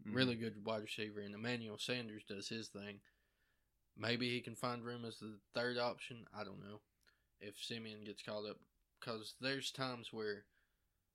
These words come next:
Speaker 2: a backup quarterback builds a repertoire with the, you know,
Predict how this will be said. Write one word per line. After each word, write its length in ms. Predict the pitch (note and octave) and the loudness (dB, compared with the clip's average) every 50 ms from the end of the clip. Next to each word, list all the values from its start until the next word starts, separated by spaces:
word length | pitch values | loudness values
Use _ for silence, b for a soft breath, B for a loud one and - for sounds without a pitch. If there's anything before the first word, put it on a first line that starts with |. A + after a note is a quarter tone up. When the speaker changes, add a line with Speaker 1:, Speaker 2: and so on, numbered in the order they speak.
| _ - | _ -4
Speaker 2:
a 80 | A#2 A#2 | 0 6
backup 400 | B2+ B2+ B2 A2+ - A#2+ - - | 8 8 8 8 4 -2 -4 -2
quarterback 560 | - B2 A#2 A2+ A2 A2+ A#2 A2+ G2+ - - _ _ _ _ _ _ _ - | -4 -2 -2 0 0 2 2 2 2 -2 -8 _ _ _ _ _ _ _ -2
builds 240 | B2 A#2+ A#2+ A2+ - | 0 0 0 0 -2
a 40 | G#2+ | -4
repertoire 600 | A2 A2+ A2+ - - - - A2+ A2 A2 A2 G#2+ | -2 -2 -2 -4 -6 -4 0 2 4 4 4 2
with 260 | G#2 G#2+ G#2 - - - | 2 0 -2 -4 -6 -8
the, 280 | G2+ G2 G2 G2 G2 - _ _ _ _ _ _ _ _ _ _ _ _ _ _ _ _ _ | -8 -6 -6 -8 -10 -14 _ _ _ _ _ _ _ _ _ _ _ _ _ _ _ _ _
you 140 | - A2 A2 | -12 -10 -6
know, 220 | A2 G#2 G2+ G2+ | -4 -4 -4 -4